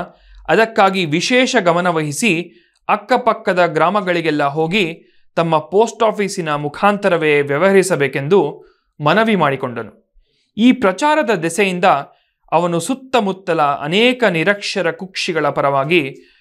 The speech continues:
ಕಾಗದ ಬರೆಯಬೇಕಾಯ್ತು ಮತ್ತು ಅವರಿಗೆ ಬಂದಿದ್ದ ಕಾಗದಗಳನ್ನು ಓದಿ ತಿಳಿಸಬೇಕಾಯ್ತು. ಈ ದಿಸೆಯಿಂದ ಅವನಿಗೆ ಸುತ್ತಮುತ್ತಲವರ ಎಲ್ಲ ವ್ಯವಹಾರ ಹಾಗೂ ಒಳ ವ್ಯವಹಾರಗಳ ಪರಿಚಯ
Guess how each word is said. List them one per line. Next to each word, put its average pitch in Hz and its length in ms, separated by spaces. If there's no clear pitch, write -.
ಕಾಗದ 208 420
ಬರೆಯಬೇಕಾಯ್ತು 156 1000
ಮತ್ತು 185 340
ಅವರಿಗೆ 156 320
ಬಂದಿದ್ದ 147 460
ಕಾಗದಗಳನ್ನು 147 1040
ಓದಿ 196 340
ತಿಳಿಸಬೇಕಾಯ್ತು. 131 920
ಈ 254 260
ದಿಸೆಯಿಂದ 202 420
ಅವನಿಗೆ 156 720
ಸುತ್ತಮುತ್ತಲವರ 220 960
ಎಲ್ಲ 156 440
ವ್ಯವಹಾರ 170 500
ಹಾಗೂ 190 460
ಒಳ 151 240
ವ್ಯವಹಾರಗಳ 170 720
ಪರಿಚಯ 165 500